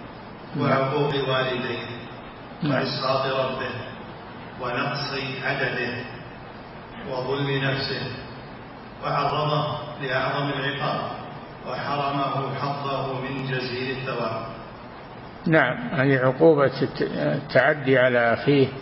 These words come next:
Speaker 1: قتل أخيه، لا لشيء إلا لأن الله تقبل منه،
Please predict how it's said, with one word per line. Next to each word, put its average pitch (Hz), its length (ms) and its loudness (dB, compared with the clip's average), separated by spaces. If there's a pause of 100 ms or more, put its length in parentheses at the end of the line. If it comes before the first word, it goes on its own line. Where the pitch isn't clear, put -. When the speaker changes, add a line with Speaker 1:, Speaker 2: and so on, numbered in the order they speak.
Speaker 1:
قتل 135 340 6
أخيه، 131 380 6 (640)
لا 190 260 8
لشيء 185 500 6 (440)
إلا 214 240 10
لأن 156 360 8
الله 143 420 8
تقبل 139 680 6
منه، 113 320 4